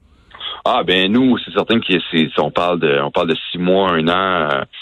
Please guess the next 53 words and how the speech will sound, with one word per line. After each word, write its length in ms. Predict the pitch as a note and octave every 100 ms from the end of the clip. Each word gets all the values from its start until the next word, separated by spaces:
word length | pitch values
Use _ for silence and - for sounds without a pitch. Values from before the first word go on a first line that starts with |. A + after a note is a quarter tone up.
| - - G1+
euh, 160 | D2 -
avant 380 | E2 D#2+ F#2+ F#2+
la 160 | F2
mise 240 | E2 E2+ F2
en, 160 | D2+
la, 160 | C#2 C2+ C#2+ E2+
la, 160 | D#2 E2+
la 100 | D#2+
mise 180 | E2+ F2
en 120 | D2+
ligne, 260 | E2 F#2
là, 80 | D#2
tu 80 | C#2+
sais, 60 | E2+
de, 160 | D#2+
de, 160 | F2 -
de, 160 | D#2 D#2
de 200 | D2 D#2
développement, 460 | F2 E2 E2+ F#2 F2
puis 100 | -
d'efforts, 380 | D2 F2+ F2
puis 100 | - -
de 60 | D#2+
commercialisation. 880 | D#2 - D#2+ C#2+ C2+ C2+ - F2+ - - - - - D#2+
Euh, 420 | D#2 D2+ C#2 C#2
puis 120 | - E2+
après 120 | -
ça, 80 | -
ben, 120 | F2+ E2+
ça 80 |
dépend, 340 | D#2+ E2 F2 D#2+
ça 140 | D2+
dépend 180 | D#2 D#2+
toujours 220 | D2 F2
du 100 | D#2
budget, 300 | D#2 D2 - D#2
ça 60 |
dépend 220 | D2 D#2+
des, 240 | D#2 D2 C#2 C#2+ _ -
des 140 | F2
équipes, 320 | - - G2 -
définitivement. 640 | D2 - D2+ - D#2 E2+ G#2 - - - -
Mais 120 | C#2+ -
c'est, 160 | C#2 -
c'est 120 | D#2 D2+
beaucoup 220 | D#2+ -
de 20 |
travail, 400 | - D#2 D#2 D2
là, 120 | - - -
ça. 60 |
Il 80 |
y 40 |
a, 20 | D#2+